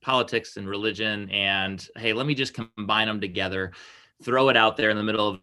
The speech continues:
a contentious political season and see what happens. And I have been so incredibly encouraged by the feedback of the book,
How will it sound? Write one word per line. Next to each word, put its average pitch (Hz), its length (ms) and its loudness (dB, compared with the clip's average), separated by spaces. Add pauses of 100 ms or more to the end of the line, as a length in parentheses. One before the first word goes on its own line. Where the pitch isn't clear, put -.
a 101 80 -2
contentious 143 480 -2
political 110 380 -2
season 98 540 -4 (400)
and 104 500 2
see 113 200 0
what 117 120 4
happens. 95 440 -4 (760)
And 120 120 -8
I 131 160 -2
have 135 120 -2
been 104 160 -6
so 110 600 -2
incredibly 92 520 -6
encouraged - 580 -10
by 98 100 -8
the 92 80 -10
feedback 92 500 -6 (140)
of 87 120 -12
the 90 80 -8
book, 98 320 -4